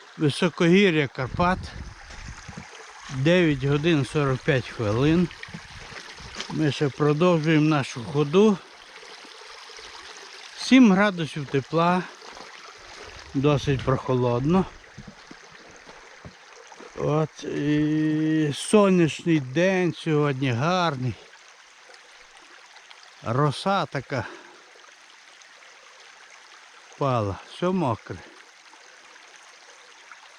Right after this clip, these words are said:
То, що не захищає дерево, то все мокро. Е, значить, я сьогодні не один,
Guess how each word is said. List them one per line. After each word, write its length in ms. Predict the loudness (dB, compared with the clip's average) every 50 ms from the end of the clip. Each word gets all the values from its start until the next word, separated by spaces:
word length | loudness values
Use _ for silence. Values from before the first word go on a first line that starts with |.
| -20 -20 -20 -20 -20 -20 -20 -20 -20 -20 -20 -20 -20 -20 -20 -20 -20 -20 -20 -20 -20 -20 -20 -20 -8 -2 2
То, 160 | 2 2 2
що 260 | 0 -2 -2 0 2
не 160 | 2 2 2
захищає 760 | 2 0 0 -2 -4 -6 -6 -4 -4 -2 0 0 2 0 0
дерево, 580 | 0 0 0 0 0 0 -2 -2 -2 -2 -4 -4 -6 -8 -10
то 140 | -8 -8 -6
все 340 | -8 -8 -6 -2 -2 -2 0
мокро. 840 | -2 -2 -2 0 0 0 0 -2 -4 -8 -10 -6 -4 -2 -2 -2 -4 -8 -16 -20 -20 -20 -20 -20 -20 -20 -20 -20 -20 -20 -20 -20 -20 -20 -20 -20 -20 -20 -20 -20 -20 -20 -20 -20 -20 -20 -20 -20 -20 -20 -20 -20 -20 -20 -20 -14 -8 -4
Е, 300 | 0 2 2 2 2 2 2
значить, 260 | 2 0 0 0 2 2 4 4
я 80 | 2 2
сьогодні 420 | 0 0 0 0 0 0 0 0
не 140 | 2 0 0
один, 600 | 0 -2 -2 0 2 2 2 2 2 0 -2